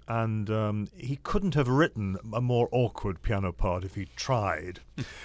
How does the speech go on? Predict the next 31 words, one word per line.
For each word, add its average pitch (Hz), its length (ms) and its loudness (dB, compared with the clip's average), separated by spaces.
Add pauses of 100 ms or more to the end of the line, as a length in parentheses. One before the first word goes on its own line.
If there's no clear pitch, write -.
(120)
And 151 160 6
I 156 80 10
must 208 260 6
say, 185 140 8
when 143 120 8
I 160 120 10
was 147 120 6
learning 151 280 8
this 127 180 2
piece, 117 240 2
there 131 100 2
were 131 80 4
many 151 300 6
moments 120 520 8
when 110 120 0
I 104 100 2
thought, 107 320 0
"Is 123 200 -2
this 147 200 -2
really 120 360 -8
worth 107 400 -8
it?" 113 220 -10 (280)
But 135 160 -4
then 165 140 4
I 165 120 4
always 185 360 0
thought, 165 200 -2
"Yes, 156 220 -4
it 160 140 -2
is," 170 300 0
because 127 380 2